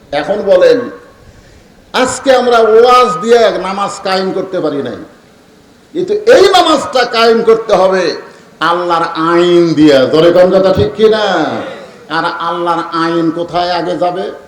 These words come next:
মৌলানাদের কাছে। কিন্তু যারা সংসদে আছে, তারা হয়তো কোরআন আরবিতে তেলাওয়াত দেওয়া সংসদ শুরু করে,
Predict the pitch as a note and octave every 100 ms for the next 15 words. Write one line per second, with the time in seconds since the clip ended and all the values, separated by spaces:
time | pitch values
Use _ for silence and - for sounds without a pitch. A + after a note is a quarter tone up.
0 | _ _ _ - C3 F3 F3 F3 E3+ E3+
1 | E3+ F3+ F#3+ F3+ - - _ _ - -
2 | - _ - - _ _ _ _ _ _
3 | _ _ _ _ _ _ _ _ - E3+
4 | F3+ F#3+ F#3+ F#3 F3+ - F#3+ E3 - F3+
5 | F3 D#3+ F#3 D#3+ - - - - _ C4+
6 | C#4 A3 B3+ B3+ B3 A#3 B3 A#3+ A#3 -
7 | G3+ A3+ A3 A3+ A3+ A3+ A3 A3 G#3+ F#3
8 | G#3+ G3+ G3 G3+ F#3+ G#3 - G3+ G3 F3
9 | E3+ C#3+